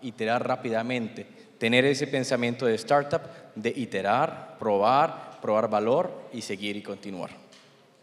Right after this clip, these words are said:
Eso a nivel de framework, pero la charla se llama Casos de uso y aplicaciones en el mundo de hoy. Bien,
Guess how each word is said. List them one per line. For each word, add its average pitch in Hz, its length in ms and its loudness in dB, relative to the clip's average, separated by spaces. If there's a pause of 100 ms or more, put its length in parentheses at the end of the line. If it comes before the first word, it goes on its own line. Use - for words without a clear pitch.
(720)
Eso 226 360 6
a 220 60 6
nivel 185 220 2
de 185 80 0
framework, 151 400 -2 (420)
pero 143 340 4
la 139 140 4
charla 165 260 0
se 156 100 -4
llama 151 260 0 (240)
Casos 151 340 4
de 131 80 2
uso 165 420 0
y 143 80 4
aplicaciones 123 560 -2
en 123 100 -2
el 113 100 -2
mundo 113 240 -4
de 110 100 0
hoy. 95 200 -4 (880)
Bien, 135 420 -4